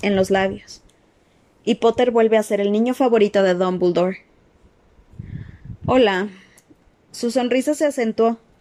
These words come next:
Crabbe y Goyle también los miraban con unas sonrisas malefi-, malévolas.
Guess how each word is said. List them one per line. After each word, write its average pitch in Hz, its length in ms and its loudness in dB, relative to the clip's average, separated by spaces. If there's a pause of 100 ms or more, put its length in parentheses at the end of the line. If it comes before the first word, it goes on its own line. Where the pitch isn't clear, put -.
Crabbe 202 260 2
y 208 40 4
Goyle 202 240 4
también 202 580 0
los 208 280 -2
miraban 202 380 0
con 220 140 0
unas 196 240 0
sonrisas 196 480 -2
malefi-, 190 520 0
malévolas. 196 680 0